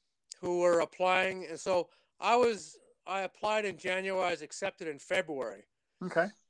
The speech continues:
Speaker 1: So I, I got an, an early nomination to the Air Force Academy through my congressman.
Speaker 2: Okay. And then, y-, that, and you grew up in Southern Cal, is what you're saying?
Speaker 1: Yes, li-, gr-, liberals. I,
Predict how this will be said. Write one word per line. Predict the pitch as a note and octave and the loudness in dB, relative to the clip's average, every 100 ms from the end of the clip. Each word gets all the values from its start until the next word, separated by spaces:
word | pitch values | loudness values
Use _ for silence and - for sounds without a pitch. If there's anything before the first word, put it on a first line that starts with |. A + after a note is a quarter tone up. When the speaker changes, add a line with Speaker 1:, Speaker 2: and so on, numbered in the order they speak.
| _ | _
Speaker 1:
So | E3+ D#3+ D#3 | -4 0 0
I, | F3 E3+ | 2 0
I | |
got | G3+ G3+ | 2 4
an, | F3+ F3 | 2 -2
an | F3 E3+ F3 | -6 -6 -4
early | G3 G#3 F#3+ | 0 0 2
nomination | F3+ E3 E3 E3+ - D3+ | 0 0 0 0 0 -6
to | D3 | -4
the | |
Air | D#3+ | -4
Force | D#3+ D3 | -4 -6
Academy | - D#3 D3 | -2 -2 -2
through | G3 F3+ | -2 -2
my | D#3+ | -2
congressman. | A3 D#3+ C3 - - D2+ _ _ _ _ B3 | -2 -2 -4 -16 -20 -20 _ _ _ _ -2
Speaker 2:
Okay. | A3+ F3+ A3+ _ _ _ _ - | 4 4 2 _ _ _ _ 4
And | F3 | 8
then, | E3+ E3+ D#3+ - _ _ - - _ _ _ _ _ _ _ - | 10 8 4 -8 _ _ -20 -20 _ _ _ _ _ _ _ -16
y-, | C#4 - A3+ E3+ | -12 -4 2 10
that, | F3 E3+ | 12 12
and | F3+ | 12
you | F#3 | 12
grew | E3 F#3+ | 12 12
up | - | 10
in | C#3+ | 6
Southern | F#3 E3 D#3 | 8 8 4
Cal, | E3+ F3+ B2+ B2+ | -2 0 0 -4
is | A#2+ | -6
what | C#3+ | -6
you're | C#3+ | -6
saying? | B2 C#3+ B2 A#2+ - _ _ _ | -6 -8 -8 -12 -18 _ _ _
Speaker 1:
Yes, | G3 G3 C#3+ - | 2 2 2 0
li-, | G3+ A3 | 6 6
gr-, | E3 D#3 - - | 4 -6 -10 0
liberals. | F#3+ A#3 B3 G3+ | 4 8 8 6
I, | G3 G#3+ | 2 -2